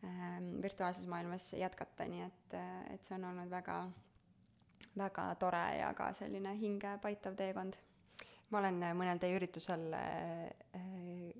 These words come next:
Speaker 2: osalenud ja see kõik, mis sa praegu tõid välja, mis see soov ja eesmärk nendega on, siis, äh,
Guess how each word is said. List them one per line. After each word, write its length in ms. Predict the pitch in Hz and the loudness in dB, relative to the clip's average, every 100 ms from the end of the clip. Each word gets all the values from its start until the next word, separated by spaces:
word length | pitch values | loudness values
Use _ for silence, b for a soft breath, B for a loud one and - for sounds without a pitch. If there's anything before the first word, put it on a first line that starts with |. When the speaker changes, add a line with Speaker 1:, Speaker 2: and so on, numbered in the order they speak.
| - - | -16 -4
Speaker 2:
osalenud 460 | 185 226 226 240 - | 2 6 6 6 4
ja 380 | 180 170 170 170 B B B B - - - - - | 2 4 4 2 B B B B -12 -12 -14 -20 -8
see 280 | - 214 190 | 2 8 8
kõik, 200 | 185 190 190 | 8 4 2
mis 140 | 180 | 0
sa 60 | 185 | 4
praegu 340 | 185 175 175 165 165 165 - - | 6 4 2 0 2 0 -2 2
tõid 180 | 190 185 | 2 6
välja, 300 | 190 180 160 | 6 4 2
mis 220 | 165 - | 0 0
see 200 | 175 165 165 - | 2 2 2 2
soov 300 | 220 190 165 | 6 6 6
ja 120 | 185 | 6
eesmärk 320 | 185 175 175 | 4 2 0
nendega 300 | 165 165 160 160 | -2 0 0 0
on, 60 | 160 | 0
siis, 180 | 165 - 170 | -4 -4 -2
äh, 140 | 165 | -2